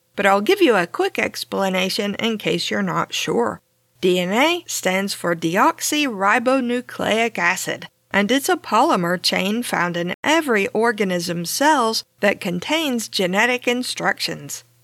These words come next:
essentially a guide on how to grow a particular type of animal. It's way more complicated than that, but that gives you a basic idea. When cells replicate as an organism develops,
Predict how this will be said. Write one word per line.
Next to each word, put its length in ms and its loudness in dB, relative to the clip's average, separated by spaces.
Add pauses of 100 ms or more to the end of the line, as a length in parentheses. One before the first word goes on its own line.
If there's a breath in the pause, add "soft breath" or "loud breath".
essentially 560 0
a 140 2
guide 440 0
on 240 0
how 220 0
to 180 -4
grow 360 0
a 100 0
particular 760 -2
type 360 -4
of 140 -2
animal. 440 -2 (380)
It's 160 -2
way 260 2
more 200 2
complicated 840 -2
than 220 -4
that, 320 -2 (240)
but 120 0
that 220 2
gives 260 0
you 140 2
a 80 0
basic 460 -2
idea. 540 -2 (420)
When 180 0
cells 440 2
replicate 760 -2
as 220 -4
an 140 0
organism 720 -2
develops, 680 -2